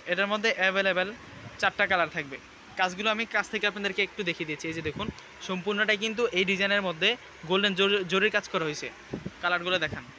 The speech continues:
প্রাইসটা থাকছে only চোদ্দোশো টাকা। আর প্রত্যেকটা শাল কিন্তু অনেক long হবে, প্রায় আট নয় হাতের মতো। ওয়াও, আরেকটা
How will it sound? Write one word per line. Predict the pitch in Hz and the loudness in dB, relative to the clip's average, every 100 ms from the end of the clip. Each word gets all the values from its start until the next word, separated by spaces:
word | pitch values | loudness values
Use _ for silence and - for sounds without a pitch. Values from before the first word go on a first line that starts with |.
| - - - - | -20 -20 -14 0
প্রাইসটা | 185 196 | 0 2
থাকছে | 208 208 | 0 2
only | 226 233 220 | -2 0 -2
চোদ্দোশো | 208 190 160 | -4 -4 -2
টাকা। | 143 123 - - - - - - 165 | -4 -6 -14 -20 -20 -20 -20 -4 -2
আর | 175 | 0
প্রত্যেকটা | 214 - 233 233 | -2 0 0 2
শাল | 202 196 | 0 0
কিন্তু | 214 220 175 190 | -2 -2 0 2
অনেক | 214 202 | 2 0
long | 185 | -4
হবে, | 180 175 175 233 - - - - - - | -2 -2 0 0 -4 -20 -20 -20 -20 0
প্রায় | 196 214 226 | 4 6 6
আট | 190 208 | 2 2
নয় | 220 | 0
হাতের | 202 196 190 | 0 0 -2
মতো। | 175 147 120 - - - - - - | -2 -8 -14 -16 -20 -20 -20 -20 -4
ওয়াও, | 175 170 127 - - - - - | 4 4 2 -10 -20 -20 -20 -8
আরেকটা | - 180 214 | 0 2 2